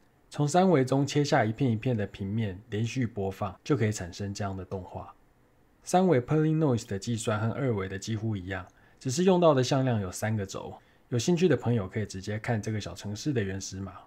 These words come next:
我就不再赘述了。Perlin Noise 的应用范围非常广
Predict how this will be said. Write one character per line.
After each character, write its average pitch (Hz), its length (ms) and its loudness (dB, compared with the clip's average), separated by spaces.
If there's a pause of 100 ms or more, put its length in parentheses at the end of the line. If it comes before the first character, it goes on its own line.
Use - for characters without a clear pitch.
(240)
我 101 120 -8
就 147 100 2
不 120 80 0
再 117 160 0
赘 110 220 -4
述 92 300 -10
了。 - 140 -18 (760)
Perlin 190 320 6
Noise 160 340 2
的 117 120 2
应 156 100 4
用 156 180 4
范 127 260 2
围 92 160 -4
非 160 200 2
常 101 260 -4
广 - 200 -10